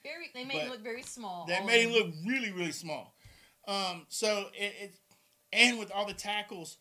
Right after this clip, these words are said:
Speaker 2: you, he is a truck sitting in the middle of the line. You can't run on him. Um, but he's not. We're go-, we're gonna find out. We're gonna find out this afternoon at four o'clock.
Speaker 1: All right.
Speaker 2: What, what they, what they've got going on.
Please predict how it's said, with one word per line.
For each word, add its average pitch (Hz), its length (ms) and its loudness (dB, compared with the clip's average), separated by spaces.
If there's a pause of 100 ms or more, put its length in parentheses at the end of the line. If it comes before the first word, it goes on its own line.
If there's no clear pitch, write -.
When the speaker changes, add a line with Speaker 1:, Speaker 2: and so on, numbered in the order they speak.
(220)
Speaker 2:
you, 214 260 -6
he 240 480 -6
is 190 240 -6
a 196 80 -6
truck 226 400 -4
sitting 202 240 -6
in 190 80 -6
the 185 60 -10
middle 208 180 -6
of 180 80 -8
the 190 60 -4
line. 196 160 -4
You 185 100 -8
can't 180 260 -8
run 202 140 -6
on 196 120 -10
him. 113 120 -16 (880)
Um, 170 360 -4 (420)
but 180 100 -4
he's 202 320 -2
not. 202 160 0 (160)
We're 208 160 6
go-, 226 140 -2
we're 240 100 -6
gonna 247 140 -2
find 208 260 -4
out. 190 240 -2
We're 202 80 -6
gonna 226 160 -6
find 175 260 -4
out 175 260 0 (340)
this 220 260 0
afternoon 190 540 -6
at - 160 -16
four 180 180 -6
o'clock. 165 320 -12 (500)
Speaker 1:
All 175 80 -14
right. 262 360 -2 (180)
Speaker 2:
What, 165 260 0
what 170 200 -2
they, 160 160 6
what 165 240 -6
they've 165 140 -4
got 143 240 -4
going 147 220 -6
on. 135 160 -12